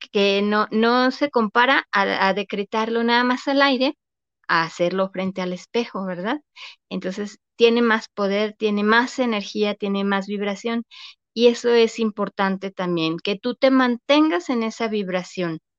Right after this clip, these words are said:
Por ahí también escuché de otro autor, que es Laín Calvo, él, él decía, "No puedo crear una buena vida vibrando mal".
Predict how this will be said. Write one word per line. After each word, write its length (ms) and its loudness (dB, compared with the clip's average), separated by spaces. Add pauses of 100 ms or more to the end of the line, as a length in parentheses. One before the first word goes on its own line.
(640)
Por 180 0
ahí 320 2
también 580 2 (180)
escuché 800 -2
de 520 2
otro 320 2
autor, 500 0
que 160 -4
es 120 -8
Laín 380 -2
Calvo, 540 -2 (600)
él, 440 -2 (180)
él 300 0
decía, 580 -2 (260)
"No 300 4
puedo 280 4
crear 340 4
una 200 4
buena 300 -2
vida 320 0
vibrando 500 -4
mal". 280 -4